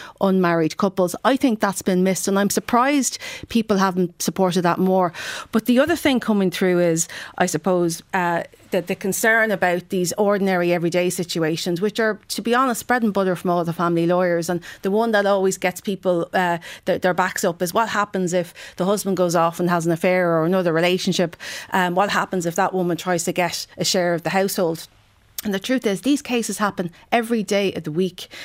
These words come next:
There's legislation dealing with it, and actually the courts deal with it, the family lawyers deal with it.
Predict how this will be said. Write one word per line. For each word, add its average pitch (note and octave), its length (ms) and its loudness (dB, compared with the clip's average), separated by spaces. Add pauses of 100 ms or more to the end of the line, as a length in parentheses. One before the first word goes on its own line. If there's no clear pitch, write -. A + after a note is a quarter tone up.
(120)
There's F#3 160 -6
legislation G#3+ 680 0
dealing G3 380 0
with F3 160 -4
it, - 160 -8 (240)
and G3 120 0
actually G#3+ 240 -2
the F#3+ 80 0
courts A3 360 -4
deal G3+ 220 0
with F#3 140 -4
it, F3 100 -8
the D#3+ 60 -10
family G3+ 340 0
lawyers F3 340 0
deal G3 220 0
with F3+ 180 -4
it. - 160 -8